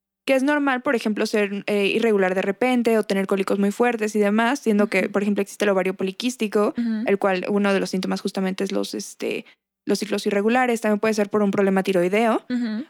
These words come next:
Speaker 1: Otro también podría ser la anorexia. Muchas veces un trastorno alimentario genera irregularidad mens-, menstrual.
Speaker 2: Sí,
Speaker 1: El
Speaker 2: o
Speaker 1: mismo,
Speaker 2: amenorrea.
Speaker 1: exacto, puede
Speaker 2: Ujú.
Speaker 1: faltar varios meses,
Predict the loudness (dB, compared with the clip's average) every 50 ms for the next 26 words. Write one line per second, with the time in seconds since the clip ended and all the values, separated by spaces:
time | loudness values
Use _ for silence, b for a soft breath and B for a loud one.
0 | _ -2 -2 0 0 0 -2 0 0 -2 -2 0 0 2 2 2 0 0 0 0
1 | 0 0 0 2 0 0 -2 -2 -2 -2 0 2 0 0 2 2 2 2 2 0
2 | 0 0 0 0 2 2 0 0 2 2 2 2 2 2 2 2 0 0 0 2
3 | 2 4 2 2 0 -2 -2 0 0 2 4 4 2 2 2 2 2 2 2 2
4 | 2 2 2 2 2 2 0 0 0 0 0 2 2 0 -2 -2 -2 0 0 0
5 | -4 -8 -14 -4 0 2 4 4 4 4 4 4 2 2 0 -2 -2 -2 0 2
6 | 2 0 0 0 -4 -2 0 2 2 2 2 0 -2 -2 0 0 0 0 0 -2
7 | b b b _ _ _ _ -4 -2 0 2 2 2 2 2 0 0 0 0 0
8 | 0 0 -4